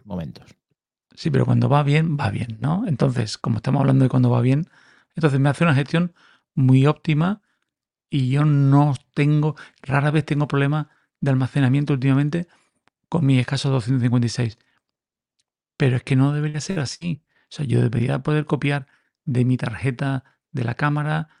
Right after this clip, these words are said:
Speaker 2: de tal, y tener un mínimo, un mínimo. Que hagas una buena gestión no significa es que te estás convirtiendo en una, en una empresa freemium, ¿no? De todo pago por suscripción, ¿no?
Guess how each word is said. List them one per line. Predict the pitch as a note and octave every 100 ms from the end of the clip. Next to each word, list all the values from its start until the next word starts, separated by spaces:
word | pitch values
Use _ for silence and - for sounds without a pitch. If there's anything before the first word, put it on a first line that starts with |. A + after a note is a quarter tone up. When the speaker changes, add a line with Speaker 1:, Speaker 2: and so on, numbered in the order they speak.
| _
Speaker 2:
de | - C#3+
tal, | D#3+ - _ _ _
y | - B2+
tener | A2 G#2 G2+
un | A2 G#2+
mínimo, | G2+ G#2 A#2 C3+ - _ _ _ _
un | D3 A#2
mínimo. | G#2 A2 C3+ C3+ _ _ -
Que | C3
hagas | C#3+
una | C3+ D3+
buena | D3 C#3
gestión | B2+ - C#3+ E3 - _ _ _ _ _ -
no | C3+ C3 C#3+
significa | C3 B2 C3 C#3+ C#3 C#3+ - _ _ _
es | -
que | C#3+
te | D3
estás | D3
convirtiendo | - D3 C3+ C#3 C#3+ D3+
en | - D3
una, | C#3+ C3+ C3 A#2+ _ _ -
en | C3+
una | C#3
empresa | B2+ C3 C3 - _ _
freemium, | - E3 E3+ C#3 A2 F#2+ _ _ _ _
¿no? | C#3+ D#3 F#3+ _ _ _ _ -
De | B2
todo | G#2+ B2+ B2+
pago | B2 B2+
por | B2
suscripción, | - - B2 - F3 C#3+
¿no? | D#3 G#3